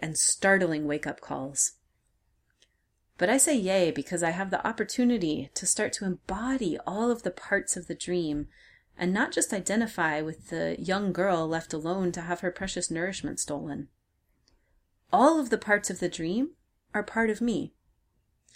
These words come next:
And the more I can become sharp and quick like the serpents, become sweet and juicy like the peach, become detached like the grandma, or become dark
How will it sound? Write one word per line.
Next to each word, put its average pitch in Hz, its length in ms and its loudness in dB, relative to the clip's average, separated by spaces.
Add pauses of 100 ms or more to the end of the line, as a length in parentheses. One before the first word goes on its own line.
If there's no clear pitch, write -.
(260)
And 185 120 6
the 185 60 8
more 208 240 6
I 254 100 6
can 226 200 -2
become 180 400 0
sharp 214 480 4
and 156 180 -2
quick - 420 4
like 165 200 -2
the 151 80 -6
serpents, - 760 0
become 185 520 0
sweet - 580 6
and 170 180 0
juicy 214 480 2
like 156 220 -4
the 156 80 -4
peach, - 600 -6 (460)
become 185 520 0
detached - 840 -4 (120)
like 175 160 -4
the - 80 -14
grandma, 185 460 0 (880)
or 180 100 6
become 180 420 2
dark 214 380 4